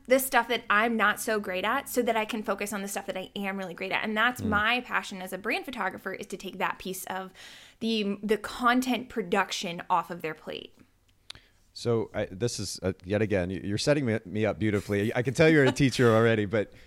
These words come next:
Speaker 2: um, you're, you're setting me up for my next question, which has to do with time management. You touched on outsourcing and delegation, which is, as we talk about here at the podcast, one of the most important components of time management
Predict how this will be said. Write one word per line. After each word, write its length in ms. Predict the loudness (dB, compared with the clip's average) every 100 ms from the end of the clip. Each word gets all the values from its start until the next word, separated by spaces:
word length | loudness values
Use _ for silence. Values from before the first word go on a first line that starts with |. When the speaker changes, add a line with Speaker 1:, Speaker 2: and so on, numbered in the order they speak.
| -6
Speaker 2:
um, 260 | -4 -4 -6
you're, 300 | -4 0 0 -2
you're 120 | -8
setting 300 | -2 0 2
me 100 | 2
up 140 | 2 0
for 80 | -2
my 140 | -2
next 240 | -2 -4
question, 400 | -2 -2 -2 -4
which 140 | -4 -2
has 180 | -2 -4
to 100 | -4
do 140 | -4
with 100 | -4
time 240 | -6 -6
management. 340 | -2 -4 -4 -6
You 60 | -4
touched 360 | -2 -2 -2
on 60 | -2
outsourcing 720 | 0 -2 -2 -4 -2 -4 -4
and 160 | -6
delegation, 600 | -2 0 2 2 0 0
which 180 | -2 -4
is, 240 | -4 -6 -10 _ _
as 160 | -6 -4
we 120 | -2
talk 180 | 0 0
about 160 | 0
here 120 | 0 -2
at 40 |
the 80 | -2
podcast, 460 | -2 -2 -2 -4
one 80 | -2
of 80 | -2
the 120 | -4 -4
most 220 | -6 -6
important 320 | -6 -6 -6
components 600 | -10 -10 -8 -6 -6 -8
of 180 | -10 -10
time 260 | -10 -10 -6
management 480 | -6 -8 -8 -10